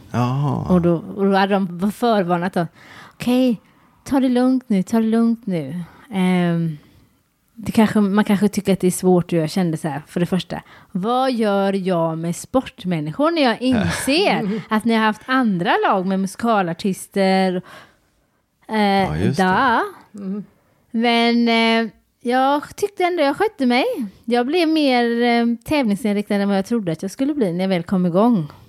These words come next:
Speaker 3: Mm.
Speaker 2: Så här, mina, alla mina vänner som jag hade, eller de jag hade berättat för, de var så här, "Ah, inte var nervös nu." Jag tänkte, "Sluta, åh nej, tänk om jag blir jättenervös." Men, eh,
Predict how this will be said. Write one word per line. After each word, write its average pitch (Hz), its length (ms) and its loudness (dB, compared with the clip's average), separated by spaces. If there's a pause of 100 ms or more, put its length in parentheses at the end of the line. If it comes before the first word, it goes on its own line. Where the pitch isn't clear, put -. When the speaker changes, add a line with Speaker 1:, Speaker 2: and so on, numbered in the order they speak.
(120)
Speaker 3:
Mm. 190 160 -10 (140)
Speaker 2:
Så 220 60 2
här, 170 200 2
mina, 190 300 2
alla 190 260 0
mina 170 120 -2
vänner 175 440 0
som 180 160 -2
jag 165 100 0
hade, 175 260 -6
eller 180 200 2
de 175 300 4
jag 170 100 4
hade 175 160 2
berättat 170 520 -2
för, 196 160 -2 (800)
de 220 140 0
var 175 80 -2
så - 60 -12 (140)
här, 254 100 0 (100)
"Ah, 294 60 0
inte 294 200 -2
var 269 80 2
nervös 262 460 0
nu." 240 120 2
Jag 214 200 -2
tänkte, 196 340 -6
"Sluta, 214 540 -12
åh 214 180 -2
nej, 214 380 -2
tänk 226 240 -2
om 233 60 2
jag 226 100 4
blir 196 200 0
jättenervös." 190 800 0 (580)
Men, 208 300 2 (120)
eh, 190 600 2